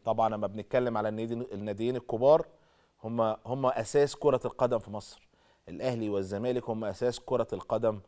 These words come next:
في مصر، وبالتالي اللي بيحصل من خلال الشكاوي والمستمرة بقالها فترة والبيانات من هنا وهنا بقالها فترة، ده، آه، شايفه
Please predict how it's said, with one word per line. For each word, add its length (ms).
في 120
مصر، 300
وبالتالي 520
اللي 180
بيحصل 500
من 100
خلال 380
الشكاوي 540
والمستمرة 680
بقالها 380
فترة 480
والبيانات 600
من 120
هنا 420
وهنا 380
بقالها 240
فترة، 440
ده، 320
آه، 140
شايفه 460